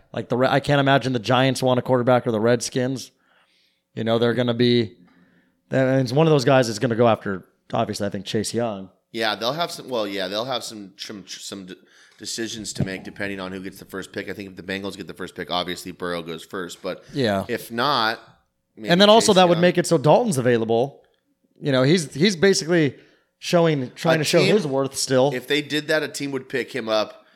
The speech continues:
Speaker 1: Yeah,
Speaker 2: if,
Speaker 1: there are
Speaker 2: if he wasn't on the Bengals anymore, if he didn't take a backup role and start him somewhere.
Speaker 1: Yeah.
Speaker 2: I agree with that. But another, s-, the, the real story for that game, Le'Veon Bell inactive on behalf of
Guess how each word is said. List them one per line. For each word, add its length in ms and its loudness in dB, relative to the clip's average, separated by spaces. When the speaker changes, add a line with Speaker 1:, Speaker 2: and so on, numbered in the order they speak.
Speaker 1:
Yeah, 100 -4
Speaker 2:
if, 60 -2
Speaker 1:
there 100 2
are 120 4
Speaker 2:
if 100 -4
he 80 -6
wasn't 320 -2
on 80 -4
the 60 -8
Bengals 340 -4
anymore, 240 -6
if 60 -6
he 80 -6
didn't 160 -8
take 180 -8
a 60 -4
backup 460 -4
role 260 -4
and 300 -8
start 300 -8
him 220 -12
somewhere. 540 -14
Speaker 1:
Yeah. 300 2
Speaker 2:
I 140 -4
agree 260 -10
with 140 -14
that. 280 -10
But 280 -6
another, 260 -4
s-, 140 -6
the, 240 -6
the 240 -6
real 180 0
story 360 -2
for 120 -12
that 260 -4
game, 220 -8
Le'Veon 440 -4
Bell 280 0
inactive 760 -6
on 160 -4
behalf 400 2
of 180 -8